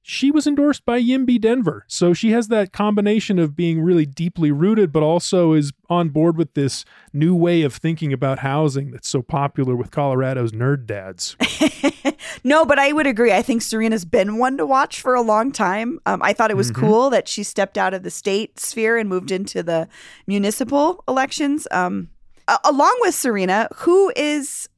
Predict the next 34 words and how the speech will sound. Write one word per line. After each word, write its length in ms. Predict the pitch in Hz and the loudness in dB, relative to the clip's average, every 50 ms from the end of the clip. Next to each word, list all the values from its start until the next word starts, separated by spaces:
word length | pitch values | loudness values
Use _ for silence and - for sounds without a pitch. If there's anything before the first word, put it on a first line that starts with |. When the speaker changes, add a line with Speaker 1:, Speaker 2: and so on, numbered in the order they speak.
| _ - | _ -2
Speaker 2:
uh, 300 | 240 247 247 240 240 240 - - | 0 2 4 4 2 0 -2 -2
who's 200 | - 320 320 - | -2 -2 0 0
our 140 | 359 349 349 | 0 0 0
other 260 | 339 415 453 403 - | 0 0 0 0 0
at-large? 600 | 123 156 180 107 - 156 131 127 - - - - _ - - - - - | 2 0 0 0 0 0 -2 -2 -4 -8 -14 -18 _ -20 -20 -10 -2 0
Speaker 1:
Well, 420 | 170 180 180 185 185 180 160 143 - _ _ _ _ _ - | 2 4 4 4 4 2 0 -2 -6 _ _ _ _ _ -2
I 120 | 156 185 | -2 0
think 220 | 160 202 208 180 | 2 0 0 2
this 140 | 170 185 151 | 0 0 2
is 120 | 165 156 151 | 2 2 2
a 20 | 147 | 0
storyline 580 | - - 165 151 143 139 139 139 135 135 131 | 0 2 2 2 4 4 2 2 2 2 0
of 80 | 127 120 | 0 -2
the 100 | 131 123 | -2 -2
night. 280 | 123 120 120 120 123 - _ _ _ - | -2 -2 -2 -2 -4 -4 _ _ _ -2
I 120 | 143 156 | -2 0
think 300 | 156 170 180 170 151 _ | 2 2 0 0 0 _
Penfield 540 | - 156 151 151 135 - 165 151 135 127 - | 0 0 2 0 0 0 0 0 0 0 0
Tate 320 | - 143 139 131 127 135 131 | 0 0 0 0 0 0 0
is 200 | 127 120 110 123 | -2 0 0 0
one 160 | 127 127 127 | 0 0 0
of 100 | 120 113 | -2 -2
the 100 | 120 117 | -4 -4
big 260 | 107 127 120 113 104 | -2 -2 -2 0 0
winners 380 | 113 110 107 104 104 104 - - | -2 -2 -2 -2 -2 -4 -4 -6
here. 300 | 113 101 98 107 101 _ - - - _ - | -6 -6 -6 -8 -10 _ -14 -20 -20 _ -4
He 280 | - 170 202 220 214 170 | 0 2 2 4 4 2
has, 560 | 151 160 147 139 135 127 127 123 120 - - _ _ | 2 2 0 0 2 0 0 -2 -4 -8 -10 _ _
for 240 | - - 151 143 143 | -6 -2 0 0 2
years, 480 | 143 147 165 175 160 143 139 135 127 | 2 0 2 2 2 2 2 0 -2
led 240 | 131 127 139 151 147 151 | -2 0 0 0 0 -2
the 80 | 156 | -2
campaign 600 | - - 147 143 135 127 - 139 139 135 131 135 - | -2 0 0 0 0 0 0 0 0 0 0 -2 -4
against 720 | 135 120 117 110 - - 143 151 160 165 - - - - | -6 -8 -8 -8 -4 -2 0 0 0 0 -2 -4 -8 -10